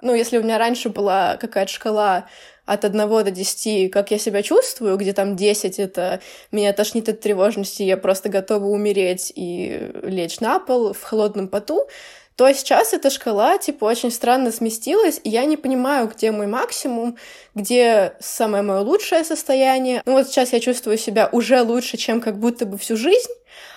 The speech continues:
а можно ли ещё лучше, или это уже максимум, а какая тогда точка, где я в яме, непонятно. Ну, то есть у меня вот эта шкала и навигация по собственному состоянию сильно проебалась,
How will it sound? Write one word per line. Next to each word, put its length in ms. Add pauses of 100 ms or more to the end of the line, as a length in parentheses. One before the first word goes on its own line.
(120)
а 80
можно 320
ли 140
ещё 300
лучше, 360
или 240
это 180
уже 320
максимум, 680 (280)
а 120
какая 360
тогда 300
точка, 400
где 260
я 140
в 80
яме, 540 (240)
непонятно. 880
Ну, 120
то 80
есть 200
у 40
меня 320
вот 100
эта 160
шкала 560
и 160
навигация 640
по 140
собственному 420
состоянию 680 (320)
сильно 400
проебалась, 800